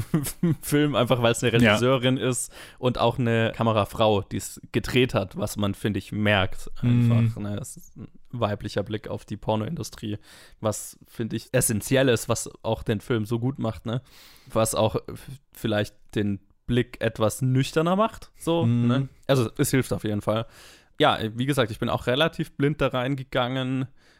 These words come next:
Speaker 1: war halt, okay, ich wusste, es geht um die Pornoindustrie und wir hatten, Luke und ich hatten vor, ja, auch vor ein paar Jahren gab's mal einen, auf dem Fantasy Filmfest einen Film,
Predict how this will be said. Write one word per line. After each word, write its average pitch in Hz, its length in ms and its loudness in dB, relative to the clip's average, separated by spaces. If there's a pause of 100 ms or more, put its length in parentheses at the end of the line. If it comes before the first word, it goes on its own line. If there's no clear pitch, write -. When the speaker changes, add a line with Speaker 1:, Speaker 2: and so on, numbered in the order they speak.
Speaker 1:
war 120 320 4
halt, 117 240 2
okay, 117 200 -4
ich 113 100 -2
wusste, 127 220 0
es 113 120 -4
geht 113 160 0
um 113 80 0
die 107 60 -4
Pornoindustrie 131 640 -2
und 113 240 -6
wir 113 120 0
hatten, 131 340 -4
Luke 127 220 -2
und 139 100 -6
ich - 140 -6
hatten 135 180 0
vor, 110 460 -2 (460)
ja, 104 160 -4
auch - 120 -6
vor 123 140 0
ein 110 60 -2
paar 117 200 2
Jahren 120 360 0
gab's 104 300 -4
mal 110 300 0
einen, 107 440 -4
auf 107 100 -8
dem 113 80 -6
Fantasy 107 340 -4
Filmfest 143 640 0
einen 101 260 -2
Film, 98 440 -2